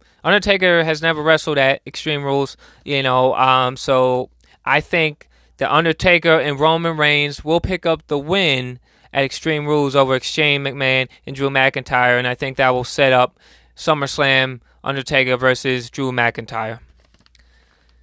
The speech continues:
Uh, the main event, we have a winner-takes-all mixed tag team match for both the Raw Women's Championship and the Universal Championship. We have the Raw Women's Champion,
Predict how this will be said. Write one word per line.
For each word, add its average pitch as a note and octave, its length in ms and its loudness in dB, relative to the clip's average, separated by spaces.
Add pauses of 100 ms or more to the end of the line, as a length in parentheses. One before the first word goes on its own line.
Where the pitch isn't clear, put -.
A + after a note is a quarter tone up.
(840)
Uh, B2+ 200 4
the C3+ 80 -6
main G3 260 4
event, G3 360 4 (320)
we F3 120 -6
have F3+ 180 2
a D#3 100 2
winner-takes-all G#3 1500 0
mixed F3+ 480 -6
tag F3+ 360 0
team E3+ 420 -10
match - 480 -2 (240)
for - 180 -4
both E3 420 2 (180)
the A#2+ 120 -4
Raw F3 380 4
Women's F3 400 -2
Championship F3 720 -2 (180)
and D#3 260 -4
the D3 200 -2
Universal E3+ 760 -2
Championship. D3+ 800 -2 (320)
We D#3 100 -2
have D#3 160 2
the D#3 100 0
Raw E3+ 300 4
Women's E3+ 420 -4
Champion, F3 640 -4